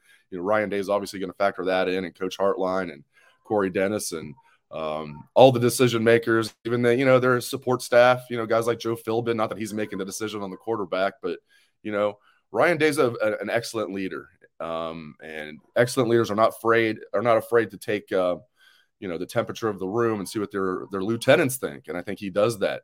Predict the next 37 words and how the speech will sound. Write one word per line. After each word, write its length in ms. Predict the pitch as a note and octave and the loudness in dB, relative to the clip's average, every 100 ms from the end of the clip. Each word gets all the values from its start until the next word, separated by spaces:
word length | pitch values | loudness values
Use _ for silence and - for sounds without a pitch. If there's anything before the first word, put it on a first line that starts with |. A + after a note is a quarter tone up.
| _ | _
Todd 300 | - A2 A2 | 2 4 4
Fitch 240 | - A#2 A#2 | -2 -2 -2
is 120 | A2 | -6
another 300 | G#2 B2 A#2+ | 0 0 0
one 260 | D#2+ C#2+ _ | -6 -12 _
that 120 | F#2+ | -6
they 100 | F2+ | -4
lean 280 | F2 F2+ F2+ | -4 -4 -6
on, 180 | E2+ E2 | -6 -8
an 140 | E2 - | -6 -4
offensive 420 | F2+ F2+ - E2 | -4 -4 -12 -8
analyst. 540 | E2+ E2 D2+ C2 - - _ _ _ | -8 -8 -10 -12 -14 -20 _ _ _
So, 460 | - G#2 F#2+ F2+ C#2+ _ _ _ | -2 2 2 0 -6 _ _ _
um, 480 | F2 F2+ E2 E2 D#2 - | -6 -2 -4 -6 -14 0
we'll 220 | B2 A#3+ | 6 6
see 280 | - G#3+ G#3+ | 4 0 8
what 200 | F3 C#3+ | 10 10
happens, 380 | C3+ A#2+ G#2+ F#2+ | 10 8 2 4
but 140 | A#2 | 4
it's 140 | A#2+ | 4
gonna 160 | - E3 | 0 0
be 120 | C#3+ | 0
interesting. 340 | D#3 D3 G#2 F#2 | -2 -4 -6 0
It 20 | |
might 240 | A#2+ C3 | 2 2
be 280 | C3+ C3 B2+ | 0 2 2
as 140 | A#2+ | 0
simple 320 | - B2+ C3 B2 | 0 -2 4 6
as, 180 | A#2 | 6
okay, 260 | - C3+ A#2 | 2 2 2
this 180 | C3 - | 2 4
guy 160 | C3+ | 4
played 320 | A#2 B2 A2+ G2 | 4 2 2 2
way 220 | B2 B2 | 2 4
better 280 | B2 A#2+ A#2 | 6 8 6
against 380 | A2+ G#2+ - | 4 0 0
Indiana. 640 | A#2 A#2 A2 A2+ A#2 B2+ | -4 -2 0 0 0 -2